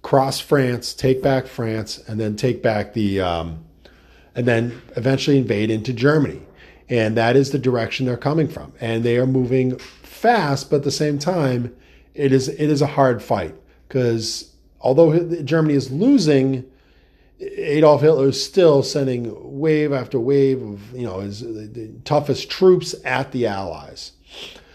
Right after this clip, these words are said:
So, starting in June nineteen forty-four with that invasion at, at Normandy, and then going across France and into, into Germany until nineteen, into mid, uh, April nineteen forty-five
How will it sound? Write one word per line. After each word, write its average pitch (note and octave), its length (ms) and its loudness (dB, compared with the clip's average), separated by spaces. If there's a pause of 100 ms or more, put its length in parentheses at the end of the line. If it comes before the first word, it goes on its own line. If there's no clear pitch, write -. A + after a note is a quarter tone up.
(140)
So, G2 600 0 (880)
starting D#3+ 400 4
in C3+ 120 0
June D3 260 0
nineteen C3+ 340 -2
forty-four F#3 760 4
with A#2+ 180 -10
that A2+ 180 -4
invasion D3 760 -2 (320)
at, G#2+ 180 -6
at A2 200 -8
Normandy, C#3+ 760 2 (240)
and A#2+ 120 -4
then A#2+ 280 0
going B2+ 240 0
across B2 420 -2
France D3 560 -2
and A2 180 -6
into, B2+ 380 -2 (120)
into A#2 200 -4
Germany A2+ 460 0
until G#2 240 -2
nineteen, G2+ 480 -4
into G#2+ 280 -6
mid, G#2 280 -2
uh, F2+ 240 -4
April G#2+ 260 -4
nineteen G2+ 340 -4
forty-five F#2+ 800 -2